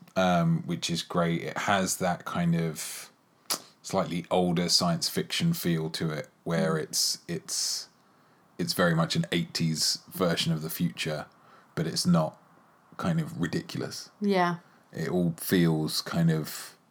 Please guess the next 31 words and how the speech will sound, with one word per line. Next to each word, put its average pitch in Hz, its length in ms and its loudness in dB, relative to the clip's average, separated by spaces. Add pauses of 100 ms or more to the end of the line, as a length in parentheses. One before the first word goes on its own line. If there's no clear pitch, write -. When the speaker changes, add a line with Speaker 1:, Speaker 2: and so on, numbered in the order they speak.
(220)
Speaker 2:
Yeah. 185 380 4 (480)
Speaker 1:
Yeah, 87 460 4
that, 85 240 2
that - 20 -4
Speaker 2:
Like, 175 220 0
possible. 170 580 2
Speaker 1:
Yeah. 101 420 6 (200)
Um, 87 720 4 (760)
yeah, 95 180 6
like 85 140 4
I - 20 -8
say, 90 160 0
it's 85 160 -4
all 87 80 0
very 85 180 -2
dirty. 92 480 2
That - 220 -4
there's 85 160 0
a 87 40 2
lot 90 240 4
of - 80 -6
stuff - 540 -4 (1120)
like 90 280 -4
that. - 220 -6
Yeah, 85 280 -4
how 85 540 2
kind 82 200 0
of 80 380 -6 (420)
prevalent 165 640 0 (320)
kind 87 180 2
of 82 100 -2